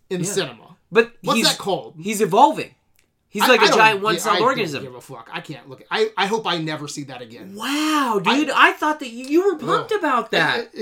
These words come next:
Speaker 1: hey, dude, it's, uh, like, I might be pumped, and it was a good trailer, but man. And it still wasn't just on the directing level of Minus One.
Speaker 2: Well, it's different because, like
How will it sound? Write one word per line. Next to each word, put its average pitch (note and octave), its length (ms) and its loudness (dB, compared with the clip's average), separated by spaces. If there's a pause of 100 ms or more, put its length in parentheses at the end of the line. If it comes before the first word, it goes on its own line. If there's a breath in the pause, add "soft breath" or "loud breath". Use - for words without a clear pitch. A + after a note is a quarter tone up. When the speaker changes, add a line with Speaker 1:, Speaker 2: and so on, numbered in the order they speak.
(120)
Speaker 1:
hey, F#3 60 -8
dude, G#3 180 0
it's, G#3+ 160 0
uh, F#3+ 160 0
like, F#3 200 -2
I F#3+ 180 -4
might F#3 200 -4
be E3+ 100 -10
pumped, G3+ 320 -6
and E3+ 60 -8
it F#3+ 60 -4
was G3 100 -4
a D#3+ 40 -10
good D#3 180 -2
trailer, E3+ 480 -2
but D3 340 -10
man. C#3+ 720 -10 (240 soft breath)
And B3+ 120 0
it E4+ 40 -2
still G4 300 -2
wasn't G#3 260 0
just A#3 240 -8 (320)
on F#3+ 140 -6
the E3+ 80 -4
directing D#3+ 560 -10
level C4+ 340 -8
of D#3 140 -10
Minus D#3+ 440 -10
One. D3 580 -14 (340)
Speaker 2:
Well, D4 160 -4
it's G3+ 180 -6
different D4+ 640 -4
because, A#3+ 320 -4
like A#3+ 260 -2